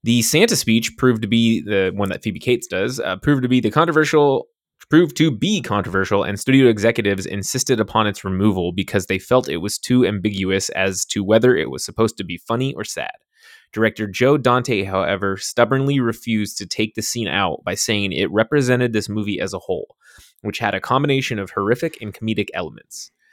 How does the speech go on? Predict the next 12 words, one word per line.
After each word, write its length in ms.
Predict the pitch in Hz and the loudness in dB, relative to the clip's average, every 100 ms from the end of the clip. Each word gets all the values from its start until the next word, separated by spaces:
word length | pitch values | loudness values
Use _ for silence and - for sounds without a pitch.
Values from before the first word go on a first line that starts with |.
| _ | _
Executive 460 | - 101 110 104 - | -4 -2 0 -2 -4
producer 400 | 104 104 - 104 | -4 -4 -4 -6
Steven 380 | - 117 101 95 | -4 -4 -4 -4
Spielberg 500 | - 170 120 113 101 | 4 4 4 2 0
did 140 | 104 | 0
not 200 | 107 117 | 0 0
like 280 | 107 151 - | 2 0 -2
the 60 | 98 | -10
scene, 360 | - 85 92 101 | -10 -10 -8 -6
but 140 | 131 | -6
despite 400 | 101 - 127 135 | -6 -2 0 2
his 240 | 147 127 | 0 -6